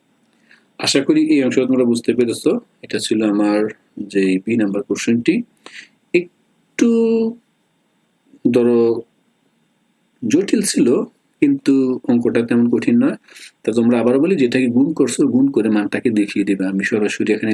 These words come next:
লিখেছিলাম, তাই তোমাদের অনেকের প্রবলেম হয়েছিল। আশা করি তোমরা এটা বুঝতে পেরেছো। এবার শিক্ষার্থীরা আমরা লাস্ট কোশ্চেনটি সলভ করব। যদি কেউ না বোঝো সেক্ষেত্রে জানাবে। আমরা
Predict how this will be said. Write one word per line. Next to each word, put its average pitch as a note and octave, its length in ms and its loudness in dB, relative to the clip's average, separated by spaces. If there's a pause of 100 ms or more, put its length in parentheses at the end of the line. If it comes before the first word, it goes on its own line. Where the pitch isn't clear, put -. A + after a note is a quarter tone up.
লিখেছিলাম, C3+ 460 -2 (460)
তাই G#2+ 120 0 (100)
তোমাদের G2+ 320 0
অনেকের G2 280 0
প্রবলেম G#2 360 0
হয়েছিল। A#2+ 320 0 (220)
আশা A#2+ 220 -2
করি A2+ 120 0 (100)
তোমরা G#2+ 220 0
এটা G#2+ 120 -2 (100)
বুঝতে G2+ 280 -6
পেরেছো। G#2 340 -2 (760)
এবার A#2+ 220 2
শিক্ষার্থীরা A#2+ 480 0 (100)
আমরা G#2 180 0 (540)
লাস্ট A2+ 280 -2
কোশ্চেনটি B2 420 0
সলভ G2+ 240 -2
করব। G#2 160 -2 (920)
যদি C3+ 240 2
কেউ B2+ 120 2 (100)
না A#2 140 4
বোঝো A2+ 200 -2 (100)
সেক্ষেত্রে A2 420 -2 (640)
জানাবে। G#2+ 320 0 (2000)
আমরা G2+ 300 -2